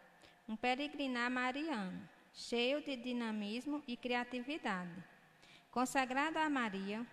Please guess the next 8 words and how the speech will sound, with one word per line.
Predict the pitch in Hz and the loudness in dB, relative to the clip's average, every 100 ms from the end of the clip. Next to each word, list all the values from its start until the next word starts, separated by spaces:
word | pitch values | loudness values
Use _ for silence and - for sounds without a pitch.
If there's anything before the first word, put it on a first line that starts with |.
| - | -14
seguiu | - 254 247 240 302 | -4 2 2 2 0
as | 339 - | 0 0
suas | 302 277 | 0 2
inspirações, | 277 - 254 226 220 - 196 196 226 - - - - - | 0 0 -2 0 -2 -2 -4 -2 -4 -8 -20 -20 -20 -4
deixando-se | 240 320 - 285 285 285 - 277 | 2 4 4 2 4 2 -2 -2
conduzir | 269 277 302 320 240 247 | 2 2 2 0 0 0
por | 277 302 247 | 2 4 4
ela. | 185 175 175 | 0 -2 -4